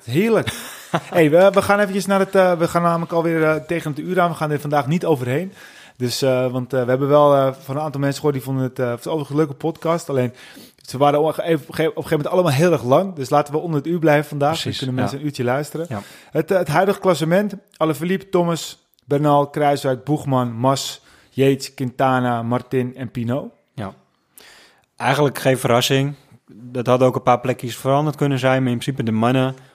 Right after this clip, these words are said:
Speaker 2: op Alaphilippe na. De mannen die je verwacht, die staan er.
Speaker 1: Ja, en wie pakt,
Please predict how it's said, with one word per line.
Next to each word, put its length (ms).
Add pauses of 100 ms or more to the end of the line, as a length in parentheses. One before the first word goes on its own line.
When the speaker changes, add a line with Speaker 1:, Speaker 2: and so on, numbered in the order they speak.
Speaker 2:
op 120
Alaphilippe 540
na. 200
De 80
mannen 280
die 100
je 80
verwacht, 340
die 100
staan 260
er. 120 (220)
Speaker 1:
Ja, 240
en 80
wie 120
pakt, 200